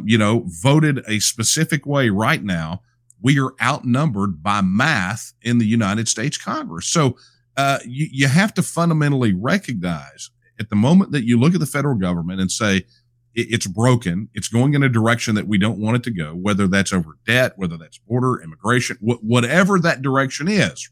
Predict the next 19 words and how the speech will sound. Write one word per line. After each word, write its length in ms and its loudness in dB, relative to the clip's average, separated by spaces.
right? 280 -2
You 240 4
realize 600 4
that 220 0
even 540 4
if 360 4
you 120 6
did 280 6
everything, 580 2
you 160 -4
had 240 -2
all 300 4
of 120 2
your 180 0
voters, 520 -2
all 220 2
of 100 -2
your 140 -6
population, 760 -4